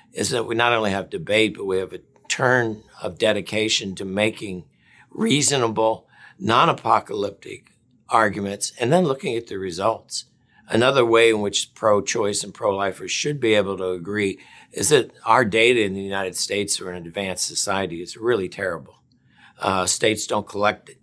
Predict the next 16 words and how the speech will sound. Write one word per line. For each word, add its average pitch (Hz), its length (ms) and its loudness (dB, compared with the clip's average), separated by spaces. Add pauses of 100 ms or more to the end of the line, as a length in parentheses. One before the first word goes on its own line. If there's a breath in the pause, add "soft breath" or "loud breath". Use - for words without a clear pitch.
(160)
data 101 420 2
on 92 180 -2
complications 95 880 -4
of 95 140 -14
abortion 92 640 -4
in 87 120 -12
a 82 60 -16
systematic 90 720 -8
way. 87 320 -10 (320 soft breath)
The - 80 -4
C 127 220 4
D 117 120 -2
C 165 240 0
doesn't - 360 2
collect - 460 -14
it. - 100 -20